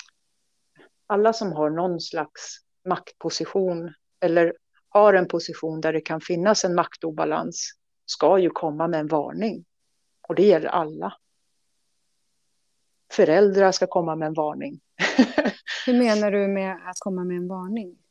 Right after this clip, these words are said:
Speaker 1: Eh, att alla som har en position där det kan uppstå en maktobalans
Speaker 2: Mm.
Speaker 1: ska, eh,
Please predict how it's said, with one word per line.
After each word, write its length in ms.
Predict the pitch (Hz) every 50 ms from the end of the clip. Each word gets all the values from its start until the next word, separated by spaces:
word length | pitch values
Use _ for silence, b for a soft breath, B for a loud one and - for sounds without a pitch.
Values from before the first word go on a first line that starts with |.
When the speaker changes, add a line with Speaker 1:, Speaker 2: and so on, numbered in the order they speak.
| _ _ _ _ _ _ _ _ _ _ _ _ _ _ _ _
Speaker 1:
Eh, 280 | 214 202 202 202 202 202
att 220 | - 208 196 - _ _ _ - - _ _ _ _ _ _ _ _ _ _ _ _ _ _ _ _ _
alla 280 | - 226 220 233 262 262
som 200 | - 294 226 190
har 480 | - 196 220 220 214 180 160 160 - -
en 420 | 165 160 156 160 156 156 156 165 - _ _ _ _ _ _ _ _ _ _ _ _ _ _ _ _ _
position 840 | - - 185 - - 170 - - 233 233 196 165 165 170 180 190 180 - _ _
där 140 | - 175
det 80 | 165 165
kan 440 | 165 - 180 165 170 170 170 - - _ _ _
uppstå 540 | - 202 - - - - - 226 220 202 175
en 120 | 160 165
maktobalans 1300 | 165 156 - - - - _ - - - _ - 175 151 170 160 156 156 151 156 170 175 - - - - - - _ _ _ _ -
Speaker 2:
Mm. 300 | 202 196 185 185 190 190 - _ _ _ _ -
Speaker 1:
ska, 580 | - - - - 202 175 165 165 160 165 160 - _ _ _ _
eh, 340 | 170 165 165 160 160 160